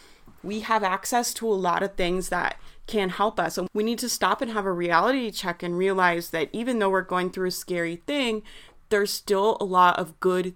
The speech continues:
things in our life. You have a lot of good things in your life. Gratitude is always available. You can decide and you can choose to anchor into love, to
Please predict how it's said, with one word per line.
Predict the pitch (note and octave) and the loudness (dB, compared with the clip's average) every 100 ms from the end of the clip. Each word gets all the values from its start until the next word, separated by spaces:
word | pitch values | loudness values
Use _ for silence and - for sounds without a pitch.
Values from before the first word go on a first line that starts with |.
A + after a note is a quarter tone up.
| - | -4
things | F3 E3+ E3+ - - _ _ | -2 0 -2 -6 -18 _ _
in | G#3 F#3 | 2 2
our | E3 | 0
life. | D#3+ D3+ D#2 - - - | 0 -2 -4 -8 -16 -6
You | G#3 A#3+ | -4 -2
have | A#3 A#3 B3 | 2 4 6
a | A#3+ | 4
lot | A3 G3+ | 2 2
of | F#3 | 0
good | F#3 F#3 | -4 -4
things | - F3+ F3+ | -6 -6 -6
in | - F3 | -4 -2
your | E3 D#3+ | -2 -4
life. | C#3+ G2 - | -4 -6 -6
Gratitude | G3 F#3+ G3 A#3 - C4 B3+ - | 6 10 10 8 0 -2 -4 -2
is | F#3+ - - | -2 -4 2
always | G#3 G#3 A3 G3+ | 4 4 2 0
available. | F3+ F3 F3 D#3+ - - - - - | 0 0 0 -2 -6 -8 -14 -20 -14
You | E3+ A3+ C4+ | -2 0 0
can | D4+ D4+ | 2 2
decide | D4 D4 C4 G#3 F#3+ G3 | 2 2 4 6 6 2
and | - G3 | 0 -2
you | G#3 A3 | -2 -2
can | C4+ B3 | -2 -2
choose | - A3+ G3+ F3+ - - _ - | -2 -2 -2 -4 -8 -20 _ -12
to | - | -4
anchor | F3 G3+ C4 C4 | -2 -2 -2 0
into | A3 G#3+ G#3 G3+ | 2 2 0 -2
love, | G3+ F#3 F#3 F#3 F#3 | 2 4 4 2 -4
to | G#3 | -10